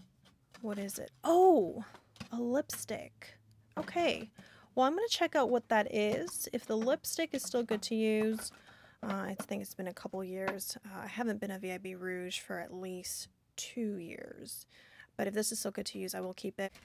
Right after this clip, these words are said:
And then another V I B Rouge. Let's see what's here. With the V I B Rouge welcome gift,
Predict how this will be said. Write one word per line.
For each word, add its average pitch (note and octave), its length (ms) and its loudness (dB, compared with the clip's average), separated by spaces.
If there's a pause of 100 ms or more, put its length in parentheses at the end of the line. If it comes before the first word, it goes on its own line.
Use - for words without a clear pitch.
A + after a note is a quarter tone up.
(260)
And G#3 260 0
then G3+ 920 4 (260)
another A#3+ 440 6
V A#3 160 6
I A3+ 100 8
B A3 180 2
Rouge. B3 760 6 (1500)
Let's - 160 -12
see F#3+ 100 -6 (100)
what's - 280 -6
here. G#3 580 0 (600)
With B3+ 120 6
the C4 80 8
V C4+ 160 4
I F4 120 10
B F4+ 140 6
Rouge A#3+ 500 6
welcome G#3+ 720 4
gift, A#3 480 4